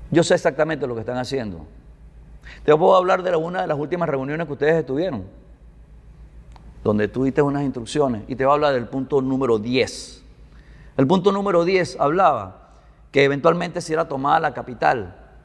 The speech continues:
ustedes tenían que tener un plan para salir y entrar para, bueno, re-, retomar la Caracas. Eso no va a suceder, eh, Diosdado. Te lo digo a ti y a todos los demás de, de tu grupo.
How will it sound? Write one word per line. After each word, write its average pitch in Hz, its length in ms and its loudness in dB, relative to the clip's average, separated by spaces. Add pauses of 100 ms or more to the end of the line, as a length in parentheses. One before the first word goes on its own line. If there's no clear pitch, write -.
ustedes 120 260 0
tenían 127 200 -4
que 123 80 -8
tener 113 140 -8
un 117 240 -8 (180)
plan 131 400 0
para 95 500 -2 (400)
salir 139 540 -2
y 135 140 -4
entrar 113 460 -4
para, 98 360 -6 (280)
bueno, 78 240 -8
re-, 85 280 -10 (120)
retomar 95 420 -4
la 104 400 -4 (560)
Caracas. - 540 -6 (720)
Eso 180 180 2
no 196 140 2
va 196 60 2
a 190 40 0
suceder, 131 680 -8 (640)
eh, - 120 -12
Diosdado. 95 600 -2 (600)
Te 123 80 0
lo 127 100 4
digo 160 140 4
a 165 80 4
ti 170 320 -2
y 131 60 -2
a 123 160 -2
todos 147 260 0
los 123 160 -2
demás 123 440 -8
de, 110 240 -8
de 98 120 -10
tu 98 160 -10
grupo. 101 360 -8